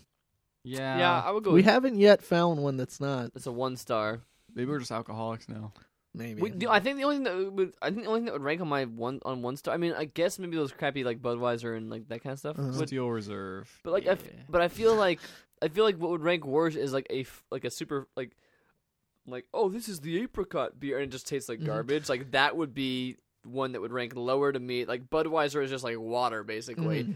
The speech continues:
Speaker 2: But that stuff, like, tastes bad. I don't wanna drink that, like,
Speaker 3: Yeah,
Speaker 2: like, a bad, like,
Speaker 3: um,
Speaker 2: a bad flavored beer.
Speaker 3: Yeah, one time I bought, um, I think this was actually at Hopscotch out in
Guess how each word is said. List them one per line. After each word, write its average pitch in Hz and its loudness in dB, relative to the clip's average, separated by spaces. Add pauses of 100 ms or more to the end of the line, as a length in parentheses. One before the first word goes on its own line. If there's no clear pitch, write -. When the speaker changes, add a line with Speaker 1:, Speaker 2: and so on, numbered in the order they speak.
Speaker 2:
But 143 -2
that 156 2
stuff, 151 -2
like, 127 -2
tastes - -6
bad. 120 -4
I 110 -6
don't 127 -2
wanna 139 -2
drink 127 -4
that, 117 -2
like, 101 -2
Speaker 3:
Yeah, 233 10
Speaker 2:
like, - -
a 185 8
bad, 117 0
like, 117 2
Speaker 3:
um, 160 2
Speaker 2:
a 127 -2
bad 120 2
flavored 113 -2
beer. 104 -6
Speaker 3:
Yeah, 202 10
one 208 6
time 247 4
I 170 6
bought, 147 2 (100)
um, 131 0 (260)
I - -14
think 262 -2
this - -12
was 147 0
actually 135 0
at 113 -6
Hopscotch 131 -6
out 117 -4
in 120 -10